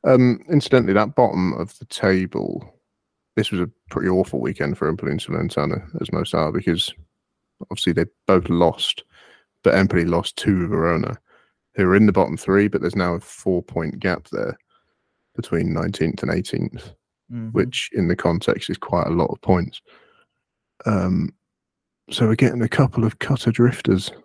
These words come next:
Speaker 2: Do they actually get three points for this win, though, considering you were writing it off earlier?
Speaker 1: Well, they get them. I'm just saying, let's not, you know, pat them on the back too hard.
Speaker 2: Show some respect.
Speaker 1: 'Cause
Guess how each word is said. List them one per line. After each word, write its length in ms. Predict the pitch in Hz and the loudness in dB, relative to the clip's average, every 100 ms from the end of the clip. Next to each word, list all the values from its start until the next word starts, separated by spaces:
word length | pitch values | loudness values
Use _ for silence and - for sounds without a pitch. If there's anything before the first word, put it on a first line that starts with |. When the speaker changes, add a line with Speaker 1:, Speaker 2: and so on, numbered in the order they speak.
| _ _ - | _ _ -4
Speaker 2:
Do 380 | 135 147 147 | 2 4 2
they 160 | 139 139 | 2 0
actually 340 | 135 - 139 | 0 -4 -6
get 300 | 123 131 - | -2 -2 -4
three 220 | - 135 135 | -6 -4 -4
points 220 | 135 131 | -6 -6
for 100 | 135 | -4
this 180 | 131 127 | -4 -4
win, 220 | 131 131 | -4 -2
though, 160 | 131 127 | -2 -2
considering 500 | 131 123 120 120 117 | -4 -6 -4 -2 -2
you 120 | 113 | -2
were 200 | 117 117 _ _ | -2 -2 _ _
writing 240 | 113 85 | 0 0
it 80 | 110 | 0
off 260 | 110 113 - _ | 0 0 -4 _
earlier? 380 | - 113 113 117 _ _ _ _ _ _ _ _ _ _ _ _ _ _ - | -8 -4 -4 -6 _ _ _ _ _ _ _ _ _ _ _ _ _ _ 2
Speaker 1:
Well, 120 | 120 | 4
they 100 | 92 | 4
get 280 | - 127 - | 4 2 0
them. 200 | 85 87 | -4 -2
I'm 160 | 85 | -2
just 160 | 87 - | -4 -4
saying, 300 | 85 85 85 | -2 0 -2
let's 200 | - - | -4 -2
not, 160 | 92 - _ _ _ _ _ _ _ _ - - - _ _ - | -2 -4 _ _ _ _ _ _ _ _ -20 -20 -20 _ _ -6
you 60 | |
know, 160 | 80 87 | -4 -4
pat 180 | - - | -4 -4
them 100 | 90 | -2
on 60 | |
the 60 | 80 | -2
back 180 | 82 71 | -2 -2
too 180 | 90 87 | -2 0
hard. 240 | 80 - - _ _ _ _ _ _ _ _ _ _ _ _ | -2 -6 -14 _ _ _ _ _ _ _ _ _ _ _ _
Speaker 2:
Show 180 | - 120 | -8 -8
some 180 | - 104 | -8 -12
respect. 320 | - 117 - _ | -10 -10 -10 _
Speaker 1:
'Cause 180 | - 110 | -14 -12